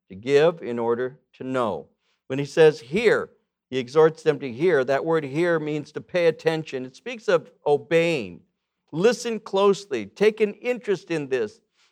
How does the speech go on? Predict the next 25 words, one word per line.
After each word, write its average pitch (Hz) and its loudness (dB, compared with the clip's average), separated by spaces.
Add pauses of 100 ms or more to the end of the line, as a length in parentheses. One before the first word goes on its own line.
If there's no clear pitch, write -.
He's 160 -4
instructing 196 0
them 165 0
to 165 -6
yield 214 -8
to 196 -2
my 160 -2
teaching. 160 -10 (560)
When 165 2
he 175 2
speaks 180 -4
of 120 -6
give, 147 8
it's 151 4
just 196 2
a 190 -2
word 175 0
that 156 0
means 170 -2
incline 175 -2
yourself 160 0
to 127 -4
this. 110 -2 (280)
Be 233 -2
attentive 202 0